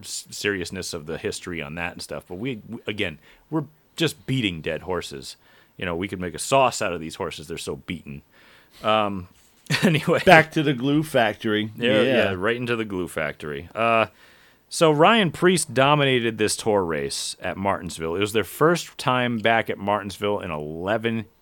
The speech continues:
Speaker 1: years, I think,
Speaker 2: Yeah.
Speaker 1: which is important. And again, the,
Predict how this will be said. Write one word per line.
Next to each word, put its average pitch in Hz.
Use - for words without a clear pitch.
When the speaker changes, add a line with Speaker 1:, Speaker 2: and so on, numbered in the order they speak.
Speaker 1:
years, 92
I 71
think, 95
Speaker 2:
Yeah. 92
Speaker 1:
which 107
is 87
important. 73
And 220
again, 214
the, 214